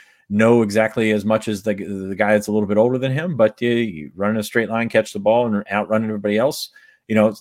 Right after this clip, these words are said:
is it that simple? No, but can it be that simple? Maybe. Uh, but, uh, I'm very ex-, very excited to see what Amari Evans can do, what Caden Saunders can do, quick and fast there. Um, so you've got, uh, an infusion of speed there, uh, especially on the offensive side of the ball.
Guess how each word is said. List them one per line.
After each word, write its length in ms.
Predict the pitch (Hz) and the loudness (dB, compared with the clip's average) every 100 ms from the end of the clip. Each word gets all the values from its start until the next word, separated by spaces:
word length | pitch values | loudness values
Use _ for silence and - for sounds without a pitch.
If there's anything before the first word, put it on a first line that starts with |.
| _ | _
is 260 | 98 110 110 | -10 -4 -2
it 60 | |
that 160 | 117 110 | 0 2
simple? 400 | 123 110 127 - | 0 2 2 2
No, 360 | 107 101 104 - | -2 0 0 0
but 240 | 110 98 _ _ | 0 0 _ _
can 160 | 107 107 | -2 -2
it 60 | |
be 40 | 107 | -2
that 180 | 104 - | -4 -4
simple? 320 | 104 95 90 - | -10 -10 -14 -8
Maybe. 320 | 95 - - _ | -8 -8 -18 _
Uh, 280 | 92 87 87 | -10 -8 -8
but, 320 | 87 98 - | -2 -2 0
uh, 60 | 95 | 0
I'm 180 | 95 98 | 0 2
very 160 | 113 | 2
ex-, 160 | 101 110 - | 2 -4 -6
very 180 | 101 110 | 0 2
excited 340 | 104 107 98 87 | 4 2 -2 -4
to 60 | |
see 360 | - - 104 95 - _ - | -8 -4 -2 -4 -10 _ -2
what 140 | 113 | 2
Amari 320 | 107 104 98 | 4 4 2
Evans 220 | 98 98 | 0 -4
can 120 | - 98 | -6 -4
do, 180 | 104 | -2
what 200 | 95 98 | -2 -2
Caden 280 | - 101 92 | 0 -2 -2
Saunders 380 | - 101 98 92 | -4 -4 -4 -8
can 160 | - 90 | -12 -4
do, 220 | 98 95 | -4 -4
quick 240 | - 101 | -6 -6
and 180 | 95 95 | -6 -4
fast 380 | 101 95 - 98 | -2 -2 -4 -4
there. 300 | 98 95 - - _ _ - | -2 -4 -6 -18 _ _ -8
Um, 280 | 101 95 95 | -6 -6 -4
so 120 | 101 | -2
you've 260 | 98 104 104 | 0 -2 0
got, 380 | 104 101 - | 0 0 -2
uh, 220 | 101 95 90 | -2 -2 -2
an 80 | 101 | -4
infusion 500 | 98 - 120 101 113 | -6 -2 -2 -2 -6
of 80 | 107 | -8
speed 360 | - 110 104 | -6 -4 2
there, 420 | 104 104 98 90 | 4 4 2 -4
uh, 60 | 90 | -8
especially 400 | 90 113 - 104 | -2 -2 -2 -4
on 60 | 98 | -4
the 80 | |
offensive 420 | 95 98 95 - - | -6 -8 -12 -14 -6
side 240 | 104 95 | -4 -2
of 60 | 92 | -4
the 40 | |
ball. 420 | 87 95 98 98 | -4 -4 -4 -6